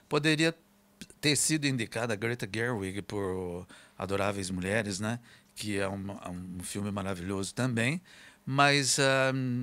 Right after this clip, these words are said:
é muito difícil imaginar qual dos cinco indicados <laughs> eu tiraria pra colocar a Greta, por exemplo, né?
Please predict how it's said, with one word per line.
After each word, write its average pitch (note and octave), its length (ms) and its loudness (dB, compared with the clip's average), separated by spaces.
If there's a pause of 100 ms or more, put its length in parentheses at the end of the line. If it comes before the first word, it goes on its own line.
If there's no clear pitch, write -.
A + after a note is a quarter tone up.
(280)
é A2+ 120 0
muito D3 280 -2
difícil C3 460 0
imaginar A2+ 340 -6 (300)
qual E3 220 8
dos D3 160 0
cinco D3+ 360 0
indicados C3 840 0
<laughs> - 160 -12
eu B2+ 100 2
tiraria A#2+ 460 2
pra A#2 160 -2
colocar G#2 560 -2 (260)
a G2+ 80 -6
Greta, F#2+ 380 -4
por G#2+ 160 -4
exemplo, F2+ 480 -6
né? G#2+ 220 -2